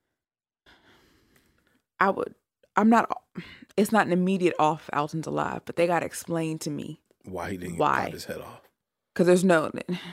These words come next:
Speaker 2: Yeah.
Speaker 1: 'Cause then what does Reed do?
Speaker 2: I, and I, I feel like I
Speaker 1: Unless
Speaker 2: feel
Speaker 1: Sissy come in and shoot Reed in the back of the head, and that's why Alton's alive.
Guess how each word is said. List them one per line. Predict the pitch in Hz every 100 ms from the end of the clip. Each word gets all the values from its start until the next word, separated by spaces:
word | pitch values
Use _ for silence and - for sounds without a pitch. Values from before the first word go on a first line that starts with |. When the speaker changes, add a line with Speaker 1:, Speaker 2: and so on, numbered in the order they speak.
| -
Speaker 2:
Yeah. | 110 85 - _ _ _ _ _ _ _ _ _ _ _ _ -
Speaker 1:
'Cause | 214
then | 190 190
what | 190
does | 180 175
Reed | 170 165
do? | 160 143 165 _ _ _ _ _
Speaker 2:
I, | - - _ _ -
and | 180 156
I, | - - -
I | 151
feel | 147 202 180
like | 156 123 - -
I |
Speaker 1:
Unless | 196 240 262 -
Speaker 2:
feel | 233
Speaker 1:
Sissy | 240
come | 226 220
in | 214 208
and | 175
shoot | - 214 185
Reed | 185
in | 180
the | 170
back | 170 170
of | 156
the |
head, | 170 175 190 202 _ _ -
and | 170 160
that's | 156 180
why | 175
Alton's | 156 170 190 190
alive. | 190 208 208